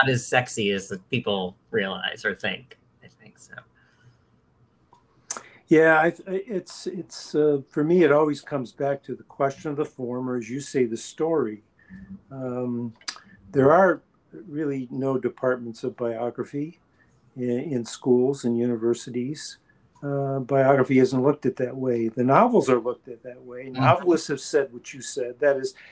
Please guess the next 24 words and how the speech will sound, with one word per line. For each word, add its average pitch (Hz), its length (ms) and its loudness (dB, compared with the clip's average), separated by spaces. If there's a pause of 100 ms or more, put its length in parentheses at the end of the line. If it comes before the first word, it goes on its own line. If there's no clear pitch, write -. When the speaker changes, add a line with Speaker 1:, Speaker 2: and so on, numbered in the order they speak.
(320)
Speaker 2:
novelists 170 540 0
have 143 100 -6
said, 131 300 -6
Faulkner 139 480 -6
has 123 120 -6
said, 135 300 -10
"The 123 80 -16
characters 139 480 -2
pick - 260 -6
me. 151 240 -2
I 123 120 0
don't 165 180 -6
pick 131 180 -10
the - 80 -20
characters." 127 800 -10 (140)
Speaker 1:
Yeah. 117 280 -4 (160)
Speaker 2:
Uh, 143 360 2
and 143 420 -2 (220)
biography 143 580 0
has 214 300 -4
that - 200 0
connection 120 600 -8
to 120 320 0
storytelling, 120 760 0